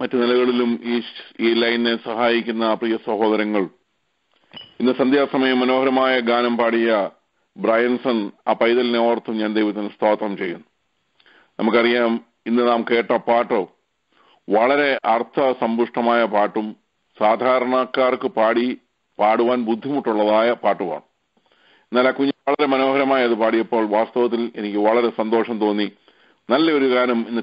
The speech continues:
സന്ധ്യാസമയം കേൾക്കുവാൻ നമുക്കിടയായതോർത്ത് ഞാൻ വീണ്ടും ദൈവത്തിന് സ്തോത്രം ചെയ്യും. നാം ആ കൊലോസ്യ ലേഖനത്തിൽ നിന്നാണല്ലോ ഞാ-, നാം, ഞാൻ നിങ്ങളുമായി ദൈവവചനത്തിൽ നിന്നും പങ്കിട്ടുകൊണ്ടിരിക്കുന്നത്. മുഖവുരി ഒന്നും കൂടാതെ തന്നെ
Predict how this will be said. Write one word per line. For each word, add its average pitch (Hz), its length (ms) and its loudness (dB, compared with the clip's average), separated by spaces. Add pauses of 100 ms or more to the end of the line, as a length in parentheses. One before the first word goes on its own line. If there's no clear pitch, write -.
സന്ധ്യാസമയം 113 680 -2
കേൾക്കുവാൻ 107 400 -2
നമുക്കിടയായതോർത്ത് 104 800 0
ഞാൻ 104 200 -4
വീണ്ടും 107 280 -4
ദൈവത്തിന് 104 380 -4
സ്തോത്രം 98 460 -2
ചെയ്യും. 85 200 -14 (1400)
നാം 143 240 4
ആ 143 160 2
കൊലോസ്യ 139 600 0
ലേഖനത്തിൽ 123 480 0
നിന്നാണല്ലോ 110 720 0 (420)
ഞാ-, 110 320 2
നാം, 110 420 0
ഞാൻ 113 220 0
നിങ്ങളുമായി 110 680 0 (200)
ദൈവവചനത്തിൽ 110 640 0
നിന്നും 104 220 -4
പങ്കിട്ടുകൊണ്ടിരിക്കുന്നത്. 101 1040 0 (1000)
മുഖവുരി 131 300 4
ഒന്നും 131 260 2
കൂടാതെ 123 440 2
തന്നെ 117 300 0